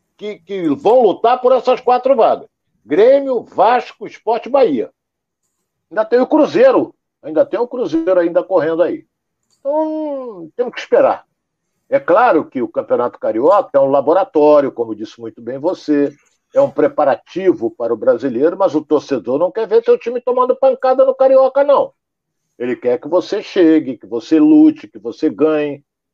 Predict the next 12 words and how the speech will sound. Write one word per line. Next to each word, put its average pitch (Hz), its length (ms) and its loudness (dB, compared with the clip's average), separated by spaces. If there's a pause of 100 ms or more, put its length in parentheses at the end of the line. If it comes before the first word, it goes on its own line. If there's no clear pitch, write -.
(340)
Se - 120 -6
começar 247 380 0
a 247 60 -4
tomar 233 260 0
pancada, 156 540 -2
perde 139 340 -2
um, 143 180 -4
perde 123 300 -2
outro, 143 300 0
perde 135 260 2
aí, 185 220 2
aí 113 720 -4